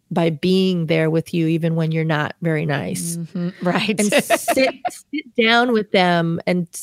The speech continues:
Speaker 1: and speak heart to heart with them
Speaker 2: Mm-hmm.
Speaker 1: and just explain, "I'm feeling this.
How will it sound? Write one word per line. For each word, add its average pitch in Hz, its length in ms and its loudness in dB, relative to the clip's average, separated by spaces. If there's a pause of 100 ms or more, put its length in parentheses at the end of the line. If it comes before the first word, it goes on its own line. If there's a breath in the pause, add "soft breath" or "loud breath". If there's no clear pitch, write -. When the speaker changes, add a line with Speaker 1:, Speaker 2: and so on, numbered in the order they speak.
(120)
Speaker 1:
and 185 120 0
speak - 460 -2
heart 190 320 -2
to 202 80 -2
heart 175 220 0
with - 160 -6
them 107 320 -6 (120)
Speaker 2:
Mm-hmm. 143 500 -12 (480 soft breath)
Speaker 1:
and 180 120 0
just 185 200 -2
explain, 165 760 -4 (640 soft breath)
"I'm 175 200 -2
feeling 185 500 0
this. 180 500 -2